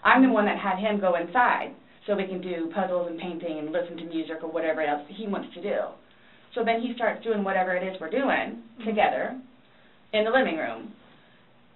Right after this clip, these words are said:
Speaker 1: and then starts talking, because I think he gets comfortable with, "Okay, you know what? We're here. It is a good day. Let me go ahead and explain myself." So I know.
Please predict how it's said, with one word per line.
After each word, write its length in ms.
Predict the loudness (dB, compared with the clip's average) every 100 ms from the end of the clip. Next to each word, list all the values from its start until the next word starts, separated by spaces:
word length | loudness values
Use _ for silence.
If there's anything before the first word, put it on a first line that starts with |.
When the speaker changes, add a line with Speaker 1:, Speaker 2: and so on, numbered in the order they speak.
| _ _ _
Speaker 1:
and 160 | 2 2
then 140 | 2 0
starts 200 | 0 0
talking, 420 | -4 -6 -6 -10 -8
because 300 | -4 0 0
I 80 | 0
think 200 | -4 -8
he 100 | -6 -6
gets 160 | -6 -8 -6
comfortable 580 | -4 -4 -4 -4 -6 -10 -20 -20 _ -20 -8
with, 300 | -2 0 0 -4 -16 -20 -20 -8 -4
"Okay, 280 | -2 -2
you 80 | -2
know 120 | 0
what? 240 | 0 0 -2
We're 140 | -4
here. 380 | -2 -2 -2 -2
It 100 | -2
is 160 | -2 -2
a 60 | -4
good 160 | -6 -4
day. 320 | -4 -4 -8 -18 -20 -20 -20 -20 -20 -4
Let 160 | 0 0
me 120 | 0
go 140 | 0
ahead 120 | 0 -2
and 80 | -8
explain 240 | -6 -8
myself." 460 | -8 -12 -12 -14 -14 -20 -20 -20 -2
So 160 | 0 4
I 240 | 4 2
know. 240 | 0 -8